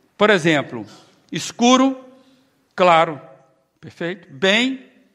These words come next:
mal. Positivo, negativo. E é importante você saber disso, que pode dar choque. Se você for mexer na eletricidade, você pode se dar mal quando você não sabe o que é positivo e o que é negativo.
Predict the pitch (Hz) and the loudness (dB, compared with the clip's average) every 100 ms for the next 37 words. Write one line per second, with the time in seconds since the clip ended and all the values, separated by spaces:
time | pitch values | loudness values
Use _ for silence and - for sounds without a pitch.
0 | _ _ _ _ _ _ - 170 175 - | _ _ _ _ _ _ -2 0 0 -10
1 | _ _ _ _ _ _ 208 220 202 - | _ _ _ _ _ _ 0 0 -2 -6
2 | 233 262 254 269 _ _ _ _ _ _ | -4 -4 -4 -10 _ _ _ _ _ _
3 | _ _ _ _ _ - 139 170 185 180 | _ _ _ _ _ -12 -8 -2 0 2
4 | 226 226 220 220 185 190 208 175 220 214 | -2 -2 -6 -4 -4 -2 -4 -2 -4 -6
5 | 214 202 190 202 165 208 - - 208 202 | -6 -2 0 -2 -4 -12 -12 -4 -4 -2
6 | 220 214 - 190 202 - - _ _ _ | -4 -4 -2 0 0 -2 -20 _ _ _
7 | - 165 165 - 175 180 170 151 - 170 | -12 -8 -6 -6 -4 -2 -2 -2 -2 0
8 | 170 165 165 - - 165 190 - - _ | 0 0 -2 -4 0 0 0 -4 -20 _
9 | _ _ _ 139 - 147 165 160 170 175 | _ _ _ -14 -10 -10 -4 -4 -4 -4
10 | 196 165 165 180 170 175 190 185 - 165 | -2 0 -2 -4 -10 -8 -8 -8 -2 -2
11 | 165 165 185 180 175 165 - 165 151 160 | 0 -4 -6 -6 -10 -10 -12 -12 -8 -8
12 | 160 156 156 - 160 | -6 -6 -8 -10 -16